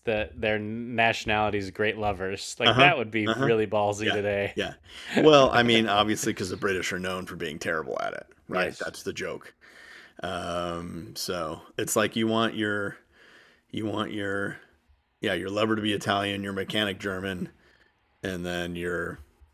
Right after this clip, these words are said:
Speaker 2: your captain British?
Speaker 1: Something like that, yeah.
Speaker 2: Something like that, or
Speaker 1: Yeah.
Speaker 2: something like that. And then your, your chef French or something, I don't know,
Speaker 1: Yep.
Speaker 2: whatever. Yeah.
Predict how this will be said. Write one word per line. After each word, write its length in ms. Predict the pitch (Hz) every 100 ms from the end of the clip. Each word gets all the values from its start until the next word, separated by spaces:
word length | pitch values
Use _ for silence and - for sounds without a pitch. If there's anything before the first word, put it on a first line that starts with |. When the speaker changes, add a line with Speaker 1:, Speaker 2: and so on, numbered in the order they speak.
| _ _ _ -
Speaker 2:
your 120 | 87
captain 520 | - 104 110 - 160
British? 540 | 147 170 196 208 - - _ -
Speaker 1:
Something 300 | 135 117 107
like 160 | 98
that, 160 | 104 92
yeah. 120 | 101
Speaker 2:
Something 260 | 107 101 98
like 180 | 92
that, 260 | 85 82 78
or 40 | 104
Speaker 1:
Yeah. 60 |
Speaker 2:
something 220 | 104 90 82
like 160 | 80
that. 220 | 69 73
And 160 | 87 90
then 180 | 90 90
your, 260 | 90 85 80
your 160 | 85 82
chef 320 | - 95 95
French 480 | - - 80 78 -
or 60 |
something, 300 | - - -
I 80 | 82
don't 120 | 76
know, 60 | 76
Speaker 1:
Yep. 100 | 95
Speaker 2:
whatever. 340 | - - - -
Yeah. 120 | 73